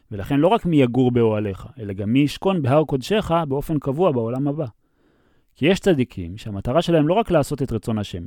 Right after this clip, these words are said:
אלא יש להם עוד כל מיני מטרות, וכל מיני דברים שהם מרוויחים מזה שחושבים שהם צדיקים. אבל הצדיק האמיתי הוא הולך תמים,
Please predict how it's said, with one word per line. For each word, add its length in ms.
אלא 60
יש 120
להם 100
עוד 160
כל 160
מיני 220
מטרות, 500
וכל 180
מיני 160
דברים 320
שהם 180
מרוויחים 400
מזה 180
שחושבים 520
שהם 180
צדיקים. 460
אבל 160
הצדיק 380
האמיתי 340
הוא 140
הולך 300
תמים, 420